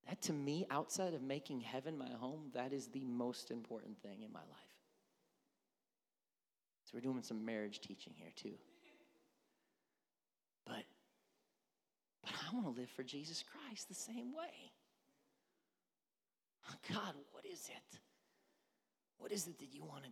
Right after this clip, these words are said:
do? What is it that you want to accomplish? Because you know what it happens?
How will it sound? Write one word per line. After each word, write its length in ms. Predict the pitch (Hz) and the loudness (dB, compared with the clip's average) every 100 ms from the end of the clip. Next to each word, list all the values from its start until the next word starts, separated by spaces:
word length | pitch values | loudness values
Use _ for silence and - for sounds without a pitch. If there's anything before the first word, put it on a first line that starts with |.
| - | -10
do? 260 | 135 117 117 - - _ _ _ _ _ _ _ _ _ _ _ _ _ - | -8 -8 -10 -16 -20 _ _ _ _ _ _ _ _ _ _ _ _ _ -10
What 100 | 240 | -2
is 120 | 175 | 0
it 100 | 185 | -2
that 120 | - | -4
you 140 | 160 160 | -4 -4
want 180 | 147 | -4
to 60 | 147 | -6
accomplish? 880 | 123 - - - - - - - - _ _ _ _ _ _ _ _ _ _ _ _ - 175 | -8 -10 -12 -12 -14 -16 -14 -14 -16 _ _ _ _ _ _ _ _ _ _ _ _ -10 -8
Because 280 | 170 - 143 | -6 -2 2
you 80 | 190 | 6
know 80 | 202 | 6
what 120 | 196 | 6
it 120 | 180 | 4
happens? 600 | - 180 - 202 196 - | 4 2 2 2 2 -2